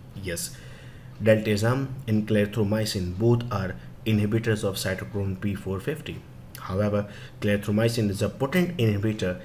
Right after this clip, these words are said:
and diltiazem is a less potent inhibitor। लेकिन दोनों इसके साथ रिएक्ट कर रहे होंगे, so there is a chance of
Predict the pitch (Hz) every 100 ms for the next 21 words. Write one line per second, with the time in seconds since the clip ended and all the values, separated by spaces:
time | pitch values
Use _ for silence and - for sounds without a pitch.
0 | - - - 98 104 104 101 92 98 98
1 | 95 92 - - - 101 101 98 95 92
2 | 85 87 - - - - - 107 117 147
3 | 120 110 120 117 107 107 - 101 - 113
4 | 120 117 117 110 107 110 107 98 131 139
5 | 117 117 101 101 95